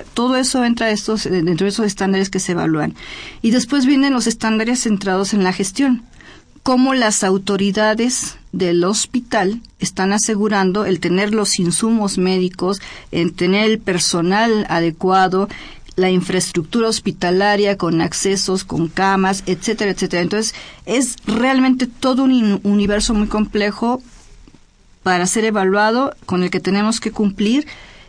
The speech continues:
y, y obviamente no está pegado a los criterios de evaluación como son los isos o las,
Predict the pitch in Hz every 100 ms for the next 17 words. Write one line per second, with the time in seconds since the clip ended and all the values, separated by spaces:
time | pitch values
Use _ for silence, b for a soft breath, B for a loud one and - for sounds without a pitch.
0 | - 196 196 190 190 202 208 233 233 226
1 | 220 233 202 214 220 247 254 233 220 208
2 | 196 190 214 233 185 180 170 165 160 -
3 | 160 185 202 208 170 170 180 202 196 190
4 | - 185 175 170 208 233 - 170 170 160
5 | 160 139 151 160